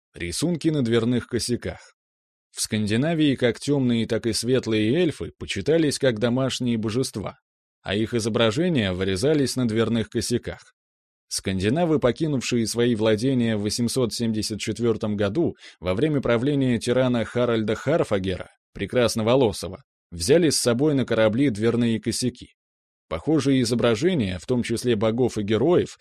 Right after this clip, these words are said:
украшали спинки их скамей, которые они также забрали с собой. Изгнанники, выбросив предметы с этими изображениями за борт, как только они приблизились к берегам Исландии, основывали свои поселения именно там,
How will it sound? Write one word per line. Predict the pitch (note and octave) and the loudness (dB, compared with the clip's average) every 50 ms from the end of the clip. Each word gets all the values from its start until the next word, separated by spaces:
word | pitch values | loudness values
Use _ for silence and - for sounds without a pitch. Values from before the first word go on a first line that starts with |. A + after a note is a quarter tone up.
| - - _ | -20 -18 _
украшали | - F#2+ - - - F#3+ - F3 F3+ E3+ C#3+ | -12 -6 -2 0 0 0 0 0 0 2 0
спинки | A#2+ - - D3 D#3 D3 C#3 - B2+ | 0 -2 -4 -4 -4 -4 -2 0 0
их | C3 C3+ B2+ | 0 0 0
скамей, | - - - - C#3 E3 D#3+ A2 F2 - - _ _ _ | -2 -2 0 0 0 2 0 -2 -2 -4 -10 _ _ _
которые | _ - E2 E2+ - G2+ G2+ G2+ G2+ G2+ | _ -10 -8 -6 -4 -2 0 0 2 2
они | G2+ G#2 C3 E3 D3 | 2 0 0 0 -2
также | - A#2+ B2+ C#3 B2+ A2 B2 A#2+ | 0 0 0 0 0 0 -2 0
забрали | G2+ A2+ G#2+ G2+ A2 A2 A2 G#2+ G#2 | 2 2 2 2 2 2 2 2 0
с | G2+ - | -2 -2
собой. | - - A2+ G#2+ F#2 E2 D2+ - _ _ _ _ _ _ _ _ _ _ _ | 0 0 0 0 0 -2 -6 -10 _ _ _ _ _ _ _ _ _ _ _
Изгнанники, | F#2 F#2+ G2 F#2+ F#2+ A2+ D3 F#3 G3+ F3+ B2+ G2+ F#2 - - | -6 -4 -4 -2 0 0 2 2 2 2 2 0 -2 -4 -6
выбросив | E2+ E2 G#2 D3+ D3 C3+ B2 A2 - A#2+ - - | -4 -2 0 0 2 2 0 0 0 -2 -4 -2
предметы | - A#2 A2+ G#2+ B2+ C3+ C3+ A#2+ - A2 G2+ | -2 -4 -2 0 0 0 0 0 -2 -2 -2
с | - | 0
этими | B2 A#2+ G#2+ A2 A2 A2+ A2 A2 | -2 -2 0 0 -2 -2 -2 -2
изображениями | G#2+ F#2+ A2+ G#2+ A2 A2 G#2+ G#2 B2 B2 A#2 A2+ A2 G#2+ G#2+ G#2+ G#2 | -2 -2 -2 0 2 2 2 2 0 0 0 0 0 -2 -2 -2 -2
за | F#2+ F2 A2+ D3 F#3 F#3 | -2 0 2 2 4 4
борт, | A2+ F2+ - - - - - - - _ | 2 0 -4 -8 -16 -20 -20 -20 -18 _
как | - F2 E2+ - | -6 -6 -4 -2
только | - D#3+ D3 A#2+ B2+ B2 A#2+ | 0 0 0 2 2 2 2
они | B2 C3 C#3+ C3 | 2 2 0 0
приблизились | G2+ A2+ A2 A2 C3 C3 A2+ G#2 A2+ G#2+ G#2+ G2 F#2 | 0 0 0 2 2 0 2 2 0 0 0 -2 -4
к | F#2+ G2+ | -6 -4
берегам | G2 G#2+ G#2+ A2 G#2+ B2 A#2+ A2 G#2+ | -2 0 0 0 2 0 0 0 0
Исландии, | G2+ - - A#2 D#3 F#3 E3+ G#2+ F#2 E2+ E2+ D#2+ - _ _ _ | -2 -2 -2 -2 -2 0 -2 -2 -4 -6 -8 -12 -16 _ _ _
основывали | - F2+ F2+ - - C#3 E3+ D#3+ C#3 C3+ C3+ B2 A#2+ | -8 -6 -4 -2 -2 0 0 0 2 2 4 4 2
свои | A2 - A2+ B2+ C3 B2+ - | 2 2 0 0 0 0 0
поселения | A2+ G#2+ - - A#2 B2 C3 B2+ A#2 A2+ A2 G#2+ G#2+ A#2 | -2 -2 -2 0 0 0 2 2 2 2 2 2 2 2
именно | B2 A#2+ A#2 A2 A2 A2 G#2 G2 | 2 2 2 0 0 -2 -4 -2
там, | - G#2 B2+ D#3 D#3 C3 | -2 -2 -2 -2 -4 -8